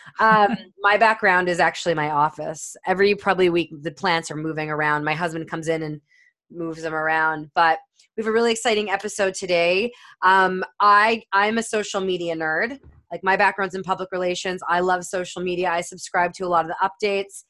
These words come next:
Speaker 1: And Twitter announced that they're adding a new feature, the Audible era. They're catching on. Soon you're gonna be able to tweet out your voice messages. Now, what I think is hilarious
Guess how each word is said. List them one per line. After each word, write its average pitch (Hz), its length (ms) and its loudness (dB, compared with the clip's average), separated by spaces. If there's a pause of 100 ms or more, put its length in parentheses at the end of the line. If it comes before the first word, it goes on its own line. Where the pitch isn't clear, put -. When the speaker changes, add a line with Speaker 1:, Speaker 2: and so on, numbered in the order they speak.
(240)
Speaker 1:
And 180 280 -4
Twitter 208 320 0
announced 185 460 0
that 180 100 -8
they're 190 100 -2
adding 185 300 2
a - 20 -2
new 180 140 -4
feature, 233 720 -4 (1400)
the 202 180 0
Audible 208 380 4
era. 208 300 4
They're 208 100 -2
catching 202 480 -4
on. 196 320 -2
Soon - 300 -8
you're 240 140 -4
gonna 226 140 -6
be 214 80 0
able 208 160 -6
to - 180 -20
tweet 214 480 -12
out 190 220 0
your 185 120 -6
voice 185 380 -6
messages. 151 640 -8
Now, 190 240 0
what 190 200 -4
I 196 160 2
think 240 240 -6
is 233 140 -6
hilarious 175 720 -4